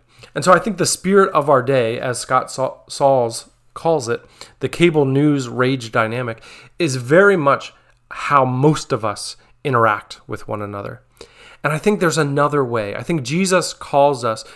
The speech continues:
to view ourselves like the tax collector. Certainly,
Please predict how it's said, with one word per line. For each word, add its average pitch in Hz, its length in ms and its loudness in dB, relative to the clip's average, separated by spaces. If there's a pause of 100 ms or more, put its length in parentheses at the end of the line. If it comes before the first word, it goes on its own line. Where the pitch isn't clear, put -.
(120)
to 160 120 -2
view 160 320 2
ourselves 147 560 0
like 123 280 -2
the 120 100 -8
tax - 400 -10
collector. 113 540 -14 (640)
Certainly, 165 520 2